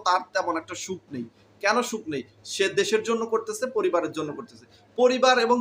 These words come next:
দেশ হয়তো সুখে থাকতে পারে, কিন্তু সে প্রবাসীটাও সুখে নেই। এবং পরিবারও ততটা সুখে থাকে না, কারণ গার্জেনহীনতায় পরিবারের নানা রকম হ্যারাসমেন্টের শিকার হয়, নানা রকম অত্যাচারের শিকার হয়।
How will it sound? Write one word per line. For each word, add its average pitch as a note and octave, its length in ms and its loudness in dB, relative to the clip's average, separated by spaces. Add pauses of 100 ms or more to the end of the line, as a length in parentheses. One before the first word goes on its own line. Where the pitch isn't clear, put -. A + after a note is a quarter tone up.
দেশ A3+ 180 8 (100)
হয়তো G#3+ 240 4
সুখে G#3+ 280 -6
থাকতে - 280 -6
পারে, D#3 180 -2 (260)
কিন্তু F3+ 160 -8
সে G#3 160 0
প্রবাসীটাও G3 640 0
সুখে D#3+ 240 -4
নেই। A#2+ 100 -10 (300)
এবং A3+ 120 -2 (120)
পরিবারও C4+ 400 4 (240)
ততটা B3+ 300 2
সুখে B3 280 -2
থাকে A3+ 200 0
না, D#3 100 0
কারণ G3+ 220 0
গার্জেনহীনতায় A3+ 920 0
পরিবারের G#3 420 2 (300)
নানা G#3+ 300 4
রকম G#3+ 200 0
হ্যারাসমেন্টের F#3+ 600 -4
শিকার G3 280 -2
হয়, F#3+ 140 2
নানা F#3 240 0
রকম F#3+ 220 -6
অত্যাচারের F3+ 640 -2
শিকার F3+ 260 -2
হয়। F3 120 2